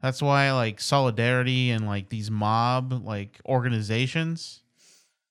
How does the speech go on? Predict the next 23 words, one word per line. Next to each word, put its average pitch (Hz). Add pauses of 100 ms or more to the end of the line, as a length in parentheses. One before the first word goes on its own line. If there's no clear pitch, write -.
(200)
why 120
they, 113
they 117
can 110
be 117
so 117
successful 117
is 117
because, 104
w-, 104
one, 123
there's 110
fear 180
of 165
snitching, 127 (1120)
because 117
if 113
you 117
snitch, 139
obviously 110
there's 98
way 110
more, 101